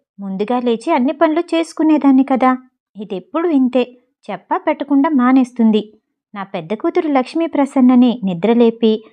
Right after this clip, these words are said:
స్నానానికి పంపించి ఇప్పుడే వంటగదిలోకొచ్చి మిక్సీ పెట్టాను. లేచి పావుగంటైంది. "కాస్త కాఫీ నా మొహాన కొట్టొచ్చు కదా?" అన్న సునీల్ కేక వినపడింది. "ఆ,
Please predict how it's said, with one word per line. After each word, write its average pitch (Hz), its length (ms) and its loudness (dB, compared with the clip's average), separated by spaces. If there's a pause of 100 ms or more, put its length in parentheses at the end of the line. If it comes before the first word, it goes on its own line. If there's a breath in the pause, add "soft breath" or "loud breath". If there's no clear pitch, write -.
(160 soft breath)
స్నానానికి 277 600 -6
పంపించి 262 840 2
ఇప్పుడే 220 380 2
వంటగదిలోకొచ్చి 269 920 -2
మిక్సీ 285 320 0
పెట్టాను. 226 580 0 (680)
లేచి 254 560 -6
పావుగంటైంది. 226 880 0 (300)
"కాస్త 220 280 -10
కాఫీ 262 400 -2
నా 349 120 0
మొహాన 269 380 2
కొట్టొచ్చు 294 480 -2
కదా?" 277 260 0 (460)
అన్న 220 220 -8
సునీల్ 285 440 -2
కేక 254 280 0
వినపడింది. 226 760 2 (960)
"ఆ, 269 420 -6